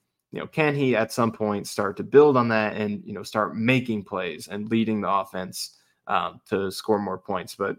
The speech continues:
right now he's just doing a good job of kind of staying out of the way and, um, allowing this defense and this run game with Breece Hall to win the Jets games without, you know, his own mistakes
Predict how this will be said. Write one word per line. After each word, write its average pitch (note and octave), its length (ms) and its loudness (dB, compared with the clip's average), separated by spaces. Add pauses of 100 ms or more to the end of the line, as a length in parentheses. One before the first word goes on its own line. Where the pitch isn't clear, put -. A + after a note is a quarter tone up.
right F#3 200 6
now D#3+ 160 6
he's C#3+ 160 2
just B2 140 -8
doing B2 160 2
a A2+ 40 2
good G#2 180 2
job G#2 280 2
of F#2+ 160 -10
kind F#2+ 160 -4
of - 60 -6
staying G#2+ 300 2
out G2+ 160 0
of F#2+ 60 -8
the F#2+ 80 -4
way F2 360 -2 (440)
and, F#2 240 -4
um, E2 360 0 (120)
allowing A2+ 520 4
this G#2 180 -4
defense G2+ 640 -4 (140)
and G#2+ 140 -6
this G#2 160 -6
run A2+ 200 2
game G#2 160 0
with G2 180 -8
Breece G2+ 220 -4
Hall G2 260 -2
to - 140 -10
win A2 180 2
the A2 100 2
Jets F#2+ 280 -4
games F#2 500 -10 (380)
without, G2+ 580 0
you F#2+ 100 -12
know, G2 120 -6
his G#2 240 0
own A2 240 4
mistakes G2 640 -6